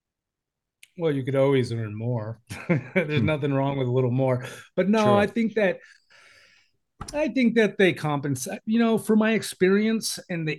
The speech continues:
Speaker 1: inconsistency of my early teaching experience, you know, and the lack of, like, longevity with one age group,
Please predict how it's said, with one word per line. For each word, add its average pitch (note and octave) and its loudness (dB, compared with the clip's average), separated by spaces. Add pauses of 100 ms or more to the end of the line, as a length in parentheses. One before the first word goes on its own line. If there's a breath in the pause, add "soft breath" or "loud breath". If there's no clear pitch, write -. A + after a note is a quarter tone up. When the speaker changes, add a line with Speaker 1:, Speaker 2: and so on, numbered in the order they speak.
Speaker 1:
inconsistency G3 -2
of D#3 0
my C3 -4
early D#3 -4
teaching G3 -2
experience, G3 -2
you G3 -2
know, F#3+ -2
and A#2+ -6
the B2 -4
lack D3 -6
of, C#3+ -6
like, C3 -4
longevity C#3+ -4
with C#3 -4
one C3+ -4
age D3+ -6
group, G#3 -4